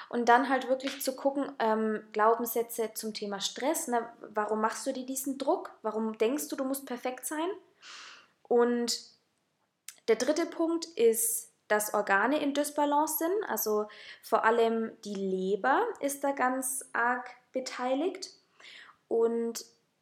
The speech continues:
da kannst du halt eben schön über Bewegung arbeiten, Schlafqualität, auf deine Emotionen,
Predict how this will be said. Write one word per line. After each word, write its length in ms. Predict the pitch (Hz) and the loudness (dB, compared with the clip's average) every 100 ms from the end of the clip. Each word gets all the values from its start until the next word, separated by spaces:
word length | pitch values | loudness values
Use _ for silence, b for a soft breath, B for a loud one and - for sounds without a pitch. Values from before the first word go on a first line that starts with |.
| _ _ - | _ _ 4
da 200 | 233 247 | 8 10
kannst 340 | 247 254 247 247 | 8 0 0 -4
du 100 | 233 | -2
halt 200 | 220 - | -2 -2
eben 220 | 220 214 | -2 -2
schön 640 | - 214 208 208 208 208 - _ _ _ _ _ _ _ _ 208 | -2 2 4 4 0 -4 -12 _ _ _ _ _ _ _ _ -4
über 160 | 196 | -4
Bewegung 500 | 190 190 269 277 247 | -2 0 2 4 4
arbeiten, 920 | - 220 220 214 214 214 214 214 226 - _ | 6 4 6 6 4 2 -4 -4 -6 -12 _
Schlafqualität, 1300 | - 240 226 240 - 233 226 220 220 208 208 208 - _ _ | -2 8 10 8 4 0 0 -2 0 2 2 0 -12 _ _
auf 100 | - | -8
deine 260 | 202 196 190 | -4 -2 -2
Emotionen, 1040 | 196 196 - - 247 254 247 240 240 254 | -2 -4 -4 -2 0 2 2 2 0 -4